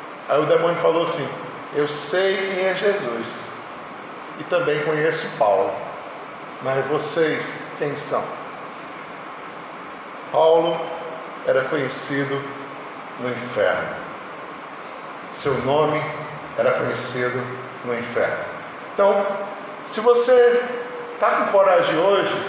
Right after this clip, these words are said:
dizer assim: "Eu, eu também queria ser conhecido assim. Eu queria ver esse poder agindo em mim, pastor." Dê o primeiro passo. Diga: "Eu quero, Senhor, ter o poder da ressurreição sobre a minha vida."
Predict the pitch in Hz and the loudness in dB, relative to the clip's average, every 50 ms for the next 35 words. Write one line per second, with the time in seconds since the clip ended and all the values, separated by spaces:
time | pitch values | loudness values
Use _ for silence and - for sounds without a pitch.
0 | - - - - - - - - - - - - - - - - - - - 151 | -6 -8 -10 -10 -12 -12 -12 -12 -12 -12 -14 -14 -14 -14 -14 -14 -14 -12 -10 -4
1 | 139 151 160 156 - 165 160 160 165 170 160 - - 175 170 - 247 220 202 190 | -2 -2 0 0 2 2 4 4 4 4 0 0 0 0 0 2 2 2 2 2
2 | 190 185 - 208 196 180 170 156 156 151 - 160 151 156 147 147 147 147 - 143 | 0 0 0 0 0 0 2 0 0 0 0 0 0 0 0 0 0 0 -2 -2
3 | 139 139 147 139 - - 104 104 98 - - - - - - - - - - - | -2 -2 -2 -4 -4 -6 -6 -8 -8 -10 -12 -12 -14 -14 -14 -14 -14 -14 -14 -14
4 | - - - - - - - - - - - 123 - 175 170 170 170 170 175 175 | -14 -14 -14 -14 -14 -14 -14 -14 -12 -10 -10 -8 -6 -4 -2 0 0 0 0 0
5 | 170 170 - - - - 175 156 160 160 170 165 160 156 160 160 165 165 165 151 | 0 0 -2 -2 2 2 2 4 4 4 6 6 6 6 4 2 2 0 0 0
6 | 139 139 143 143 135 - - 107 - - 104 101 - - - - - - - - | 0 0 -2 -2 -2 -2 -2 -2 -2 -4 -8 -8 -10 -10 -12 -12 -12 -12 -12 -12
7 | - - - - - - - - - - - - 127 147 160 165 160 156 156 151 | -12 -12 -12 -12 -14 -14 -14 -12 -12 -12 -10 -4 0 2 2 2 2 2 2 2
8 | 160 147 - - - 104 104 104 - - - - 123 113 110 123 120 - - 160 | 2 2 2 2 2 2 2 0 -2 -6 -8 -8 -8 -4 -4 -4 -4 -2 2 4
9 | 147 151 151 151 151 147 - - - - - - - - - - 147 135 139 147 | 6 6 6 6 6 4 2 0 -2 -4 -6 -8 -10 -8 -4 -2 0 2 4 6
10 | 151 156 151 151 151 147 - - - - - - - - - - - - - - | 6 6 4 2 -2 -4 -6 -6 -10 -10 -12 -12 -12 -12 -12 -12 -12 -14 -14 -14
11 | - - - 170 160 160 156 156 151 147 156 151 - - 170 156 147 - - - | -8 -2 0 2 2 2 4 2 2 2 0 -2 0 2 2 2 2 0 -2 0
12 | 151 151 156 139 139 143 147 147 143 147 147 - 143 147 151 147 147 - - - | 0 2 2 2 4 4 4 4 4 2 -2 -4 -4 -4 -4 -2 -2 -2 0 0
13 | 151 143 139 - - 160 151 - 151 143 151 151 147 147 135 123 107 101 127 127 | 2 2 2 0 -2 -2 0 0 2 0 2 2 2 2 0 0 -2 -4 -6 -6
14 | 123 110 110 101 | -6 -4 -4 -6